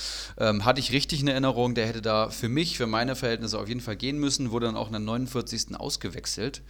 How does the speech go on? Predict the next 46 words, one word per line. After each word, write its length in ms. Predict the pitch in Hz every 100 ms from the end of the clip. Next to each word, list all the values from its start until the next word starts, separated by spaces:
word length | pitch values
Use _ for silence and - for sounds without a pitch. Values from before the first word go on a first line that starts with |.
| - - - - -
Ähm, 520 | 107 101 101 101 98 - - - - - -
Klinsmann 460 | - 131 127 117 107
hat 100 | 135
den 100 | 117
Braten 280 | 98 110 117
gerochen 440 | 95 101 - 117
und 180 | 110 110
dann 180 | 117 156
aus 280 | 127 131
dem, 380 | 139 131 127 117
ja, 260 | 117 120 104
was 120 | 104
heißt, 220 | 113 113
au-, 120 | - 117 - -
wieder 280 | 127 131 175
nicht 160 | 160
aus 160 | 139 -
dem 80 | 135
Nichts 240 | 147 -
kann 120 | 143 139
man 80 |
nichts 160 | 123 120
sagen, 320 | 117 123 139
aber 200 | 113 113
auf, 320 | 107 104 - 117
auf 180 | 113
gute 240 | - 156 156
Vorlage 400 | 139 135 131 127
von 200 | 131 120
Boyata 500 | 113 107 113 131 127
dann 140 | 110
das 200 | 107 107
zwei 400 | - - 117 131
null 220 | 156 107 107
in 100 | 123
der 100 | 113
dreiundsechzigsten. 920 | - 107 120 127 135 107 98 - 113
Das 200 | 107 -
war 80 | 113
dann 160 | 113
zu 100 | 110
dem 160 | 113 113
Zeitpunkt 340 | 120 110 113
schon 160 | 110 104
richtig 400 | 101 123 - -
bitter. 320 | - 101 101